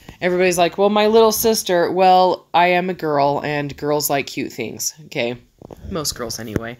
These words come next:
But I love them. I think it's fantastic. And I like this because there's only three E X skills to choose from. The last suit had a bajillion.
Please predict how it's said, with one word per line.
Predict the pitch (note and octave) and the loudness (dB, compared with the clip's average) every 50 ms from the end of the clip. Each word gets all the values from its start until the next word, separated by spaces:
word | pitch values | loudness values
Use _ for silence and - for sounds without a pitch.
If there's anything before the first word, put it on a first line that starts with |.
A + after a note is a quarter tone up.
| - - - - - _ _ | -18 -20 -20 -20 -20 _ _
But | - G3 | 0 2
I | G3+ G#3+ | 2 2
love | G#3+ G#3 G3 F3 E3 C#3+ C3+ | 0 0 0 0 0 0 -2
them. | C#3+ B2+ B2 - - | -2 -2 -2 -2 -2
I | D#3 F3+ F3+ | -2 -2 -2
think | - G3 F3+ | -6 -8 -6
it's | F3 E3+ - | -6 -6 -4
fantastic. | - D#3 C#3 C3+ C#3+ C#3+ A2+ G#2 G#2+ - A2 G#2+ - | -6 -6 -8 -8 -8 -10 -8 -8 -8 -8 -8 -10 -8
And | - - E3+ E3+ F3 | -6 -6 -4 -2 -2
I | F3+ | -2
like | F3+ F#3+ G3 G#3 G#3+ | 0 0 0 0 0
this | G#3+ - F3+ F3+ - | -2 -4 -4 -4 -6
because | - E3+ - E3 | -8 -10 -8 -6
there's | D#3+ D#3+ D#3+ | -6 -6 -4
only | E3+ F3+ F#3+ G3 | -4 -4 -4 -6
three | - - F#3 F#3 F#3 F3+ B2 | -6 -6 -6 -4 -2 -2 -2
E | C3 - A2 D#3+ | -2 -4 -4 -6
X | D#3 D#3 D#3 | -4 -4 -6
skills | - - D3 C#3+ D3 | -6 -6 -8 -8 -10
to | - C3+ | -10 -12
choose | - - C#3+ C3 C3 | -10 -8 -8 -8 -8
from. | - C#3 C#3 D3 | -8 -8 -8 -8
The | D3 | -6
last | D#3 D#3+ E3 F3 E3+ - | -4 -2 -2 -2 -2 -4
suit | - F3 E3 | -4 -4 -6
had | E3 D#3+ D#3 D#3 | -6 -6 -6 -6
a | D#3 | -6
bajillion. | D#3 E3 D3 - C3+ C3 B2+ C3 C3 B2+ C3 | -8 -8 -8 -6 -6 -6 -6 -6 -6 -8 -10